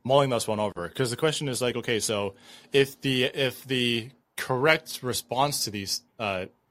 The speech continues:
these kinds of claims is to be, I would, like, not just skeptical, I'd say curious and skeptical. I don't wanna say, for example, that, like, you should just dismiss any,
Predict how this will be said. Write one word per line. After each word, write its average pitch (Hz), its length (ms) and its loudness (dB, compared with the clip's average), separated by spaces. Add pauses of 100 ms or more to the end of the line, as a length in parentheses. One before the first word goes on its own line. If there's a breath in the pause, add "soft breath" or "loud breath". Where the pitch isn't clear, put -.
(120)
these 104 140 -6
kinds 104 260 -2
of 98 40 -10
claims 90 380 -10 (460)
is 123 400 2
to 135 120 -4
be, 120 440 0 (500)
I 165 80 6
would, 220 160 0
like, 214 180 -4
not 226 180 4
just 202 180 2
skeptical, 107 640 -2
I'd 120 160 0
say 113 160 0
curious 131 420 -2
and 107 80 -8
skeptical. - 540 -6 (680)
I 160 100 8
don't 208 80 10
wanna 220 180 8
say, 160 180 4
for 139 140 0
example, 117 380 -2
that, 107 160 -4
like, 101 180 -6
you 120 80 -10
should 107 120 -8
just 117 140 -4
dismiss 110 380 -4
any, 101 220 -4